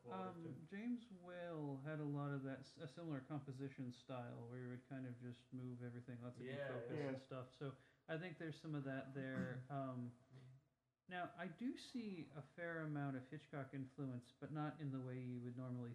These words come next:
Speaker 2: think. Like,
Speaker 3: Right.
Speaker 2: because Hitchcock was very methodical and very much, like, thinking every single detail out before the actors even showed up, whereas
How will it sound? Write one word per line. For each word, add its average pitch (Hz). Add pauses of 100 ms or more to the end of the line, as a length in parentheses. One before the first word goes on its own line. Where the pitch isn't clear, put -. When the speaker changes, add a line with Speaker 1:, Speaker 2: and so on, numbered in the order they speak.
Speaker 2:
think. 127 (320)
Like, 135
Speaker 3:
Right. 110 (460)
Speaker 2:
because 143 (100)
Hitchcock 151
was 131
very 127
methodical 127
and 120
very 127
much, 123 (140)
like, 123 (380)
thinking 147
every 156
single 139
detail 131
out 123
before 127 (260)
the 143
actors 123
even 117 (100)
showed 120
up, 120 (480)
whereas 123